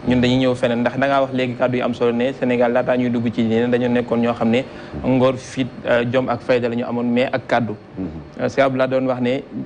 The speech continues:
Speaker 1: euh, gor na nga, euh,
Speaker 2: Gor ca wax ja.
Speaker 1: gor ca wax ja, maanaam, euh, ay waxi démbam bu méngoog jëfi tayam.
Speaker 2: Waaw.
Speaker 1: Jàpp leen gor a ngi noonu. Waaye njiitu réew mi ay kàddoom moom tamit ak mbindam.
Speaker 2: Mhm.
Speaker 1: Dafa waxoon ne du ma dagaat, dagaanaat baatu askan mi ñetteel bi yoon.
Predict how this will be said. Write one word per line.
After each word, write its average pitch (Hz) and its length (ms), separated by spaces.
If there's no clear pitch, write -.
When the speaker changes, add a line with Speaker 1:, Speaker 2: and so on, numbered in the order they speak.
Speaker 1:
euh, 123 260
gor 131 220
na 127 140
nga, 131 180
euh, 127 100
Speaker 2:
Gor 127 180
ca 123 120
wax 117 200
ja. - 100
Speaker 1:
gor 139 180
ca 143 100
wax 139 180
ja, 127 120
maanaam, 139 320
euh, 127 180
ay 143 100
waxi 147 260
démbam 131 340
bu 127 180
méngoog 139 400
jëfi 131 180
tayam. 120 200
Speaker 2:
Waaw. 80 240
Speaker 1:
Jàpp 139 240
leen 131 160
gor 123 120
a 123 60
ngi 120 60
noonu. 113 240
Waaye 131 220
njiitu 139 240
réew 139 140
mi 135 120
ay 131 140
kàddoom 127 320
moom 123 160
tamit 117 220
ak 120 120
mbindam. 139 380
Speaker 2:
Mhm. - 760
Speaker 1:
Dafa 127 260
waxoon 135 340
ne 131 160
du 131 200
ma 139 140
dagaat, 131 420
dagaanaat 127 600
baatu 127 340
askan 120 320
mi 117 120
ñetteel 120 320
bi 117 100
yoon. 107 140